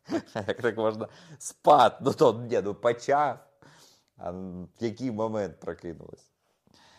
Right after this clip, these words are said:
І що це за партнер такий, <laughs> який, наприклад, розпочинає, ти навіть не можеш по-, чу-, цього якось, так би мовити, відчути.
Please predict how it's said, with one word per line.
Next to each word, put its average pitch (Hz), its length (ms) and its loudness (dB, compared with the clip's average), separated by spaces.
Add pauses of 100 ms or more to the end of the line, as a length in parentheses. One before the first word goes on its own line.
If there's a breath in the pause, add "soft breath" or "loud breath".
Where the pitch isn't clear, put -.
(220 soft breath)
І 85 40 -18
що 87 120 -12
це 87 60 -12
за 98 160 -4
партнер 87 640 -2
такий, 76 500 -16 (120)
<laughs> - 120 -14
який, 123 440 -6 (140)
наприклад, 101 460 -4
розпочинає, 98 600 -2
ти 95 100 -8
навіть 90 300 -6
не 101 80 -6
можеш 95 320 -4
по-, - 220 -10 (720 loud breath)
чу-, 123 340 0 (200)
цього 123 340 4
якось, 113 460 4 (140)
так 104 200 0
би 104 60 -4
мовити, 107 480 0
відчути. 92 680 -8